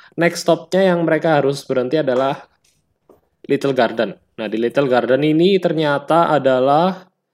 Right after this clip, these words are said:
kenapa namanya Little Garden? Karena buat orang-orang di sana, pulau itu hanyalah taman kecil. Ini cukup keren sih. Universe One Piece ini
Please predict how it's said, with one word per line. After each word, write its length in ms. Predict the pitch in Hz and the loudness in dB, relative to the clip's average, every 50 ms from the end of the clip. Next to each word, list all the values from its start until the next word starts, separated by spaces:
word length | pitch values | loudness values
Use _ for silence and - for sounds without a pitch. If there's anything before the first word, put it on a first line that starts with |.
| _ _ - | _ _ 0
kenapa 320 | 202 202 196 190 190 226 | 2 2 2 2 2 0
namanya 340 | 240 233 214 208 208 202 208 | 0 0 0 0 0 2 2
Little 300 | 208 202 190 190 190 175 | 4 4 4 4 2 2
Garden? 460 | 147 147 139 180 180 - 180 185 202 185 | 4 2 2 2 2 2 0 2 0 0
Karena 720 | 175 160 147 143 143 139 151 156 175 190 202 208 190 - _ - | 2 2 2 2 2 0 -2 -2 -2 -2 -4 -6 -10 -12 _ -4
buat 240 | 127 123 127 135 | 0 0 0 2
orang-orang 540 | - 143 143 143 143 143 143 143 147 156 156 139 | 2 0 0 0 0 0 0 2 2 2 0 0
di 80 | 120 117 | 0 0
sana, 480 | - 135 127 123 120 131 170 202 - _ _ _ _ _ _ _ _ _ _ _ _ _ _ _ | 0 -2 -2 -2 -4 -4 -6 -8 -10 _ _ _ _ _ _ _ _ _ _ _ _ _ _ _
pulau 280 | - 196 196 196 202 196 | 0 2 4 6 6 4
itu 200 | 196 190 277 262 | 4 4 2 2
hanyalah 400 | 196 196 160 156 151 147 147 147 | 2 2 2 4 4 4 2 2
taman 280 | - 160 175 175 165 165 | 2 2 2 0 0 0
kecil. 560 | 160 - 226 - - 185 143 120 104 92 92 _ _ _ _ _ _ _ _ _ _ _ _ _ | -2 -4 -4 -2 0 2 2 2 0 -4 -10 _ _ _ _ _ _ _ _ _ _ _ _ _
Ini 160 | - 135 160 202 196 220 | -6 -4 -2 0 0 0
cukup 140 | - 196 196 | -2 -2 0
keren 240 | - 208 202 147 131 | 2 2 2 2 0
sih. 160 | 123 120 131 - - _ _ _ _ _ _ _ _ _ _ _ | -2 -6 -6 -8 -12 _ _ _ _ _ _ _ _ _ _ _
Universe 560 | - - 139 143 151 156 151 175 160 156 - 151 | -6 -4 0 2 2 2 2 2 0 0 2 2
One 240 | 135 131 135 131 | 2 2 2 2
Piece 180 | - 180 175 180 | 2 4 4 4
ini 540 | 180 180 190 190 190 185 170 - - 185 | 4 4 4 4 2 2 0 -2 -8 -14